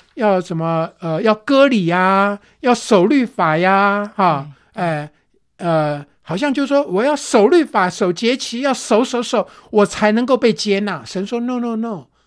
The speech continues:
Speaker 1: 这些都是因为我已经帮你做完的，
Speaker 2: 嗯。
Speaker 1: 我跟你的关系是心腹的关系，
Speaker 2: 嗯哼。
Speaker 1: 我不是在跟你做买卖。”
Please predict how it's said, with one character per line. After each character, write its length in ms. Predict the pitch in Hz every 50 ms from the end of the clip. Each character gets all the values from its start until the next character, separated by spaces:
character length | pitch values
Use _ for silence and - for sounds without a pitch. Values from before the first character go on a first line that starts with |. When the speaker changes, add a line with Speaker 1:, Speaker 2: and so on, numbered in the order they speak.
| _ _ _ _ _ _ _ _ _ _ _ _ _ _ _ _ _
Speaker 1:
这 160 | - - 285 254
些 160 | - 254 254
都 200 | 254 - 254 247
是 160 | 254 269 247
因 60 | 240
为 60 | 233
我 320 | 214 196 170 165 160 175 202
已 40 | 175
经 160 | 170 175 185
帮 180 | - 208 196
你 80 | 185 147
做 300 | 123 - - 233 202 151
完 280 | 131 120 113 113 131 135
的， 280 | 165 143 123 - _ _ _ _ -
Speaker 2:
嗯。 140 | 196 196 175
Speaker 1:
我 100 | 165 160
跟 240 | 160 175 226 226 240
你 80 | 202
的 120 | 151 147 156
关 240 | - - 185 190 190
系 180 | - 190 190
是 340 | 190 - - 202 180 147 123 _ _ _ _ _ _ _ _ _ _
心 320 | - - - - 214 214 202
腹 160 | - 220 170
的 80 | 143 135
关 240 | - 147 135 139
系， 320 | 131 - - - 131 127 - _ -
Speaker 2:
嗯 180 | - 202 180
哼。 240 | 180 185 175 175 180 -
Speaker 1:
我 100 | 156 151
不 100 | 151 202
是 140 | 196 208 214
在 140 | 185 202 170
跟 180 | - 175 170
你 80 | 151 127
做 160 | - 170 156
买 220 | 139 131 117 110
卖。” 320 | 110 131 143 139 117 110